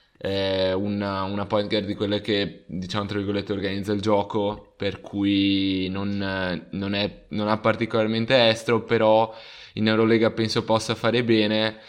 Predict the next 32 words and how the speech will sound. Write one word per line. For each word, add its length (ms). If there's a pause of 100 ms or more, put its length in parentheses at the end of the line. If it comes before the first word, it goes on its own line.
(300)
perché, 720
eh, 1160
ha 180
buone 400
doti 260
da 120
passatore, 800
perde 380
pochi 320
palloni, 720
per 240
cui 640
io 260
credo 440
possa 320
stare 260
bene 240
in 120
un 100
ruolo 260
di 100
backup, 680
quindi 200
non 200
giocando 400
contro 260
i 60
titolari 680 (280)
e 120
senza 380
eccessive, 880
ehm, 920